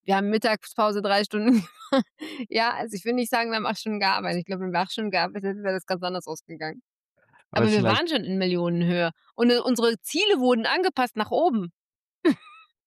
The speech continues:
Speaker 2: Ja, aber das ist ja, wenn man mal fokussiert arbeitet und die Zahlen alle passen, das ist ja auch das Gute am Vertrieb,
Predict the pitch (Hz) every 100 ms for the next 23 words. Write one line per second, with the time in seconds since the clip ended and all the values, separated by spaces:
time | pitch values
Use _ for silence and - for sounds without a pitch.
0 | _ _ _ _ _ - - _ _ 95
1 | 139 139 147 170 147 143 139 135 120 -
2 | 123 135 - 190 190 123 139 123 110 104
3 | 98 110 104 - 147 147 165 139 139 139
4 | 131 143 135 - 104 98 110 113 151 143
5 | 117 113 113 113 - 165 127 98 104 110
6 | 107 131